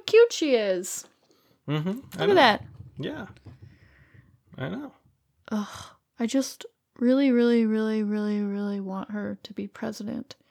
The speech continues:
Speaker 2: Mm-hmm. I wish Ilhan Omar could run for president. She's very cool, too.
Speaker 1: I really like her, too.
Speaker 2: Yeah.
Speaker 1: I was, I was thinking the same thing. I'm like, "I wish she could run for president."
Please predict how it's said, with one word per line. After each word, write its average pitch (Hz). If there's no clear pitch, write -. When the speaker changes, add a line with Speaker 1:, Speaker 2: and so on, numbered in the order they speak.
Speaker 2:
Mm-hmm. 123
I 151
wish 175
Ilhan 110
Omar 104
could 120
run 117
for 123
president. 123
She's 123
very -
cool, -
too. -
Speaker 1:
I 427
really 254
like 214
her, 202
too. 196
Speaker 2:
Yeah. 220
Speaker 1:
I 254
was, 285
I 247
was 285
thinking 339
the 302
same 254
thing. 240
I'm 233
like, 302
"I 466
wish 226
she 202
could 190
run 190
for 214
president." 190